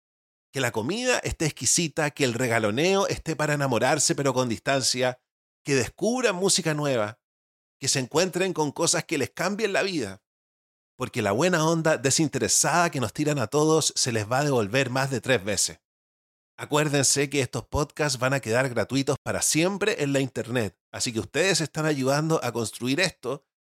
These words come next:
para que cuando alguien los necesite, estos capítulos van a estar disponibles. ¿Cómo hacerse patrón? ¿Cómo hacerse propinista? Los links están en la descripción de mi podcast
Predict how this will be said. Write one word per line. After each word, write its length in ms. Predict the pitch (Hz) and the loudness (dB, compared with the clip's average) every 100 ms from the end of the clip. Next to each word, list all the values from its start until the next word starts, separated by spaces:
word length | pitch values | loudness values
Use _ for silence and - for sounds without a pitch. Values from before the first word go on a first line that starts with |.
| _ | _
para 180 | 113 113 | -4 -2
que 160 | 113 | -2
cuando 320 | 113 107 101 - | -2 0 0 0
alguien 340 | 160 214 220 | 0 2 2
los 100 | 190 | 2
necesite, 720 | 160 151 123 202 196 208 - | 0 0 0 0 0 -2 -2
estos 160 | 127 143 | -4 -6
capítulos 480 | 120 110 120 120 110 | -6 -4 -2 -2 0
van 140 | 113 | 0
a 20 | |
estar 220 | 101 107 104 | 0 -4 -6
disponibles. 600 | 101 92 92 78 73 _ _ _ _ _ _ _ _ | -6 -8 -8 -10 -16 _ _ _ _ _ _ _ _
¿Cómo 340 | - 226 254 - | 2 4 4 0
hacerse 440 | 143 208 - - | 2 2 4 2
patrón? 400 | 156 160 175 147 | 0 0 2 2
¿Cómo 220 | - 170 | 0 0
hacerse 340 | 180 196 170 175 | 2 2 0 0
propinista? 640 | 165 127 143 123 - 85 - _ _ _ _ _ _ _ | 0 0 -2 -4 -8 -16 -16 _ _ _ _ _ _ _
Los 220 | 127 127 | -2 0
links 420 | 165 254 277 - - | 0 0 0 -2 -4
están 400 | - 165 170 - | -6 -2 -2 0
en 120 | 147 | 0
la 80 | 143 | 2
descripción 500 | 127 139 - 151 139 | 2 -2 -2 0 0
de 80 | 131 | 0
mi 80 | |
podcast 580 | 110 92 - - - - | -2 -6 -10 -16 -14 -16